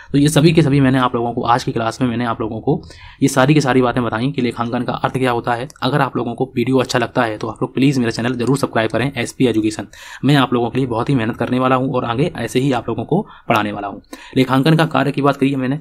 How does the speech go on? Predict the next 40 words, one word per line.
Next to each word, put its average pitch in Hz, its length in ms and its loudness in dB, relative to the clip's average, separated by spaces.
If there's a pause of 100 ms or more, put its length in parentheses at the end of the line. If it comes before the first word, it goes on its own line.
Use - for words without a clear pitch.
अच्छी - 200 -6
तरीके 131 220 2
से 127 60 0
आप 120 80 -4
लोगों 123 140 -2
को 127 100 0
कार्य 113 220 -2
के 131 100 -2
बारे 120 160 2
में 127 140 0
बताया। 123 180 -4
फिर - 400 0
मैंने 147 180 6
आप 139 140 4
लोगों 131 160 2
को 131 80 0
लेखांकन 123 380 0
की 139 100 0
प्रगति 113 340 -2
के 147 120 4
बारे 131 160 4
में 131 100 0
बताया, 127 180 -4
जो 120 260 -2
most 156 180 6
imp-, 135 280 2
जो 135 180 2
क्वेश्चन 131 400 -2
most 147 340 2
थे 139 200 -2
वो 117 100 -4
भी 139 100 4
मैंने 135 180 4
आप 123 120 0
लोगों 113 160 -4
को 127 100 -6
साथ 113 200 -10
ही 127 60 -4
साथ 113 200 -8
में 185 180 2